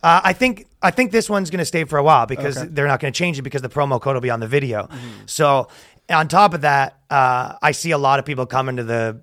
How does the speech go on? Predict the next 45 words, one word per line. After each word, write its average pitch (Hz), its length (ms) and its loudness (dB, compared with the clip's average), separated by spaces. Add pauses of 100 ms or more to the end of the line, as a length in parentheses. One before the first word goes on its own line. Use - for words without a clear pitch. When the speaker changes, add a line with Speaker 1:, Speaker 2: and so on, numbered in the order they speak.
Speaker 1:
the 123 140 -4
shows 120 400 -2
that 117 100 -6
wear 110 180 -2
his 110 120 -4
clothes. 113 440 -2
Speaker 2:
Nice. 151 380 -10
Speaker 1:
So 139 160 -2
I, 120 320 2
I 233 140 4
like 202 180 4
that. 151 240 2
I 147 120 4
like 147 180 0
that 139 100 0
guy 123 140 2
a 113 80 2
lot, 117 240 2
and 117 80 -2
Speaker 2:
Yeah, 117 80 2
Speaker 1:
I - 20 -2
Speaker 2:
he's 120 120 -6
got - 20 -6
Speaker 1:
think 135 140 0
Speaker 2:
some - 40 -4
Speaker 1:
they're 120 80 0
Speaker 2:
cool, 120 140 2
Speaker 1:
company, 117 220 -2
Speaker 2:
cool 123 80 2
Speaker 1:
and - 60 4
they 143 160 2
Speaker 2:
designs. 131 200 -6
Speaker 1:
fucking 135 320 -2
good, 123 180 -4
like, 123 160 -2
artistic, 120 640 -8
uh, 113 160 -4
designs. 110 600 -4
Speaker 2:
Does - 80 -20
he 131 60 -6
have 123 40 -6
any 135 80 -2
good 127 160 -2
Fauci 127 340 -8 (220)
merch? - 320 -16